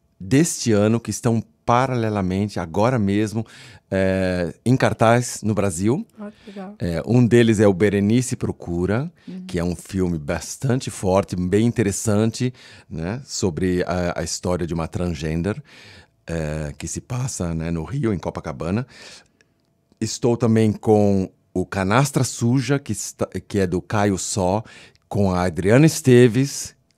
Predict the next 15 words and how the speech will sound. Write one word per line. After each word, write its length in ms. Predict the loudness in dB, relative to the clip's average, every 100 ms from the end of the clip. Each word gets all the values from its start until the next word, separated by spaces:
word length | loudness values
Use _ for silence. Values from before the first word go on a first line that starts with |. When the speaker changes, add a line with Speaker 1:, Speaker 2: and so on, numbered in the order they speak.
| _ _ _ -10
Speaker 1:
atualmente, 600 | -6 -2 0 0 -2 -2
né, 180 | -2 0
na, 200 | 0 -2
na, 220 | -4 -8 -8
na 420 | -6 -6 -6 -6
novela 380 | -6 -4 -4 -2
das 180 | -4
nove 260 | -2 -2 -2
da 80 | -4
Globo. 400 | 0 2 2 -4 -12 -20 -20 _ _ _ _ _ _ _ _ -2
E 200 | 0 2
grande 320 | 4 4 4
elenco, 400 | 4 4 4 2
Bianca 460 | 2 4 4 4
Bin, 460 | 2 2 4 4